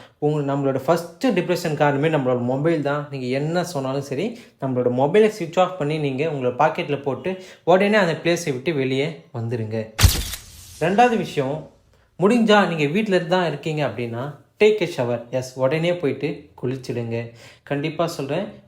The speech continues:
"குளிக்கிறதால என்ன நடக்க போகுது ப்ரோ?" அப்படின்னு சொன்னீங்கன்னா, கண்டிப்பா நீங்க கொஞ்சம் லோவா ஃபீல் பண்ணலாம். உங்க டிப்ரெஷன் லெவல் குறைஞ்ச மாதிரி நீங்க ஃபீல் பண்ணலாம். "இல்ல ப்ரோ, ஒர்க் பிளேஸ்லாம் போயிட்டு நான் எங்க போய் குளிக்கிறது?" அப்படின்னா,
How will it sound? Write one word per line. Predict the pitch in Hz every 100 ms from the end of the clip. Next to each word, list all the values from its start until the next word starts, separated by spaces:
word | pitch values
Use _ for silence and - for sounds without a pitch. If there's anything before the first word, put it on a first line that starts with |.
| -
"குளிக்கிறதால | 208 240 226 180
என்ன | 180 165 170
நடக்க | 151 147 139
போகுது | 143 135
ப்ரோ?" | 131 147
அப்படின்னு | 123 135 135 127
சொன்னீங்கன்னா, | 123 123 151 165 -
கண்டிப்பா | 151 151 147
நீங்க | 170 143 135 160 - - _
கொஞ்சம் | - 220 240 254 190
லோவா | 151 156 147 151
ஃபீல் | 156 151
பண்ணலாம். | 147 131 127 131 143 - -
உங்க | 156
டிப்ரெஷன் | 147 165 170 208 202
லெவல் | 147 165 165
குறைஞ்ச | 175 185 185
மாதிரி | 170 156 147
நீங்க | 135 120
ஃபீல் | 151
பண்ணலாம். | 147 147 143 - -
"இல்ல | 151 180
ப்ரோ, | 180 202 190 165
ஒர்க் | - 196
பிளேஸ்லாம் | 185 190 196
போயிட்டு | 190 185 185
நான் | 180
எங்க | 170 170
போய் | 165 170
குளிக்கிறது?" | 170 160 151 156
அப்படின்னா, | 131 127 120 123